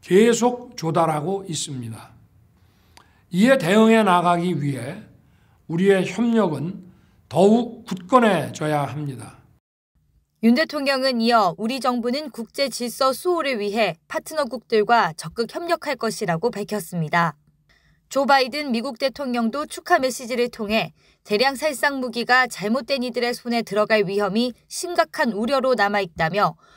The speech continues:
Speaker 2: 우방국 간의 협력을 강조했습니다.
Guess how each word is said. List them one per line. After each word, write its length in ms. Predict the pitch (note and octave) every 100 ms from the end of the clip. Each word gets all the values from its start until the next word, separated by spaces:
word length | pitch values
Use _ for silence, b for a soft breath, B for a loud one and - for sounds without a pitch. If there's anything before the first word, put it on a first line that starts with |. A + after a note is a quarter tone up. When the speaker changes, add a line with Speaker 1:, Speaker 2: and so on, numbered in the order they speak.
| b -
Speaker 2:
우방국 460 | A3 C#4 C4 B3
간의 300 | B3 A#3+ C4
협력을 440 | C#4+ B3+ A3 B3 D4+
강조했습니다. 1000 | - A3+ A#3+ G#3 - E3 D#3 E3 D#3+